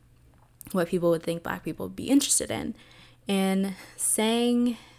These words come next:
and I also knew that I wasn't trying to be white, and I wasn't trying to be something that I'm not. And it was just, yes, of course, your surroundings impact what you're interested in, but I just knew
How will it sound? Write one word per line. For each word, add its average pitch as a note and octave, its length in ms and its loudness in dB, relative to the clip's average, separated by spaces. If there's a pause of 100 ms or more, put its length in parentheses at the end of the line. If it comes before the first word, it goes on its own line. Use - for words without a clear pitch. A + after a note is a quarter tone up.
(1500)
and G3 140 2
I F#3 100 0
also F#3+ 400 2
knew F#3 360 2
that - 280 -4
I F3+ 440 -2
wasn't F#3+ 320 -4
trying F3 480 0
to F3+ 140 -4
be D#3+ 520 -4 (120)
white, F#3+ 400 -4 (400)
and F#3 120 -2
I F3+ 40 -2
wasn't F3 300 -4
trying F3+ 320 -4
to F3 60 -6
be F3 140 -6
something E3+ 680 -6 (320)
that F3 100 -2
I'm E3 200 -2
not. F3 300 -2
And F3 100 -4
it E3 80 -4
was E3 220 -4
just, - 460 -2 (340)
yes, F3+ 260 -2
of F#3 80 -10
course, F3 280 -2
your F3+ 80 -4
surroundings E3+ 960 -2 (560)
impact E3+ 600 0
what F#3 220 -4
you're F3 120 -2
interested E3+ 400 -2
in, E3+ 240 -4
but - 180 -6
I F#3 120 -4
just F3+ 220 -4
knew F3+ 720 2